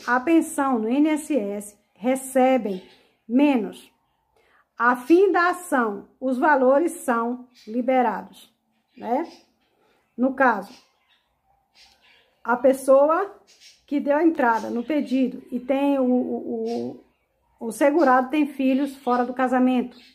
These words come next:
por exemplo, né? Aquele dinheiro que seria pra aquele filho fora, né,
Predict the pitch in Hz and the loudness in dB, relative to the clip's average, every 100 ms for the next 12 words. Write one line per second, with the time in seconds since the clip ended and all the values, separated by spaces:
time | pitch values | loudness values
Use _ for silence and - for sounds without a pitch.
0 | _ 214 226 202 240 - - - _ _ | _ -10 -8 -4 -4 -4 -8 -20 _ _
1 | _ _ - - 254 302 - _ _ _ | _ _ -16 0 0 0 -4 _ _ _
2 | _ _ _ _ _ _ _ _ _ - | _ _ _ _ _ _ _ _ _ 0
3 | 254 285 392 415 440 320 262 220 202 - | 0 2 0 2 4 4 4 2 -2 -12
4 | _ _ _ _ - 254 330 277 320 320 | _ _ _ _ -10 -6 0 2 2 0
5 | 254 254 254 240 - 294 302 226 - - | -2 0 -2 -4 -4 -2 0 -2 -4 -2
6 | 254 269 208 - _ _ _ _ _ 208 | 2 2 0 -8 _ _ _ _ _ -4
7 | 233 254 285 | 0 0 -2